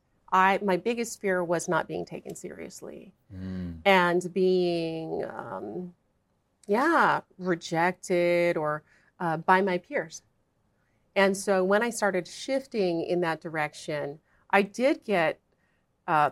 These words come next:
Speaker 1: I mean, I was judging myself for it, to be honest. I'm like, "Look, guys, I know, um,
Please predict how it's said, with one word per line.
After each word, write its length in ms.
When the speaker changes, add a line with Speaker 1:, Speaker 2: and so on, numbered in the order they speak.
Speaker 1:
I 80
mean, 140
I 100
was 160
judging 340
myself 400
for 180
it, 80
to 80
be 140
honest. 360
I'm 80
like, 160
"Look, 240
guys, 380
I 140
know, 520
um, 440